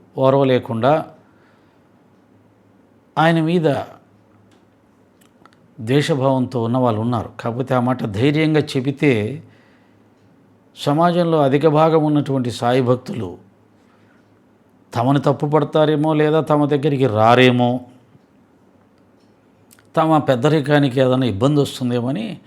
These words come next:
బయటపడకుండా ఇంతకాలం మనసులో దాచుకుంటూ ఉన్నారు. అప్పుడప్పుడు కొంతమంది బయటపడుతూ వస్తూనే ఉన్నారు.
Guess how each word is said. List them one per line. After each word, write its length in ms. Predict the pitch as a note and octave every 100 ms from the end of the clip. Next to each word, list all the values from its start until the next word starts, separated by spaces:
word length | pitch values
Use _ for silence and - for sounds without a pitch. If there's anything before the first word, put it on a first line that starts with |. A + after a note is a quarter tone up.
| - _ -
బయటపడకుండా 1000 | A#2+ D3 C#3+ C#3 A#2+ A#2+ A2 B2+ - - - _ _ _ _ _ _ _ _ -
ఇంతకాలం 500 | B2 C#3+ D3 C3 A#2
మనసులో 340 | A#2+ A#2 C3+
దాచుకుంటూ 560 | A2+ A2 A2 - A2+ G#2+
ఉన్నారు. 320 | G2+ F#2+ - _ -
అప్పుడప్పుడు 440 | G#2 B2+ C3 D#3
కొంతమంది 420 | D3+ D3 D3 D3
బయటపడుతూ 560 | C#3 C#3+ C#3+ D3 C3+ D#3
వస్తూనే 320 | D3 - D3+
ఉన్నారు. 480 | D3+ C3 A2+ - D#3+